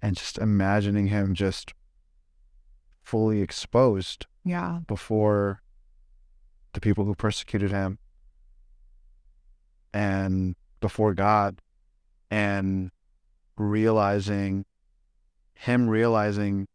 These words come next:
Speaker 1: the value in that exposure, him seeing the aftermath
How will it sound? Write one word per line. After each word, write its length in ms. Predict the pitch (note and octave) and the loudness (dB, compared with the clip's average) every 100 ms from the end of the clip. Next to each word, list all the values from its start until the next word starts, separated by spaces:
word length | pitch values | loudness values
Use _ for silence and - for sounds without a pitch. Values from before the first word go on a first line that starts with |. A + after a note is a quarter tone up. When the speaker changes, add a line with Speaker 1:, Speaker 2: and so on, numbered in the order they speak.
| _ - | _ -8
Speaker 1:
the 160 | G#2+ G2 | -4 -4
value 800 | F#2+ G#2 G#2+ A2+ A2+ G2+ F#2+ G2+ _ _ _ _ | -2 2 4 4 2 0 0 -4 _ _ _ _
in 120 | A2+ A2+ | 0 2
that 160 | A2 | 2
exposure, 760 | G2+ - - G#2 G2+ G1+ G#1 - _ _ _ _ - | 0 -4 -2 -2 -2 -6 -12 -16 _ _ _ _ -6
him 240 | C3 B2 | 0 0
seeing 800 | A2 - B2 B2 A#2+ A2 G#2+ G#2+ - _ _ _ _ _ _ - _ _ _ _ - - _ _ | 0 -2 0 2 2 2 0 -4 -10 _ _ _ _ _ _ -20 _ _ _ _ -20 -20 _ _
the 140 | B2 - | -4 0
aftermath 840 | A2 A2+ G#2+ - A2 G#2 G2+ F#2+ | 2 2 0 -2 0 2 2 0